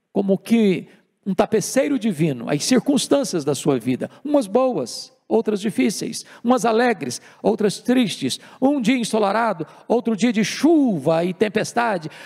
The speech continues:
um dia, ah, cheio de luz e uma noite cheia de escuridão. Ao fim, estas coisas vão trabalhar para o seu bem.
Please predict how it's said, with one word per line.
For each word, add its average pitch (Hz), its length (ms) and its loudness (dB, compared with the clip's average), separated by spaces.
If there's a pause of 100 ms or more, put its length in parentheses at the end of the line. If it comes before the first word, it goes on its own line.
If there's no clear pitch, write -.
(140)
um 320 300 0
dia, 247 640 2 (180)
ah, 240 240 2
cheio 311 260 2
de 349 120 2
luz 311 420 4
e 226 40 2
uma 247 120 2
noite 277 340 0
cheia 330 320 2
de 330 80 0
escuridão. 320 800 0 (1700)
Ao 262 180 2
fim, 294 840 0 (920)
estas 254 400 0
coisas 294 840 -2 (1040)
vão 277 340 2
trabalhar 302 640 0
para - 120 -4
o 247 40 0
seu 302 180 2
bem. 294 440 -2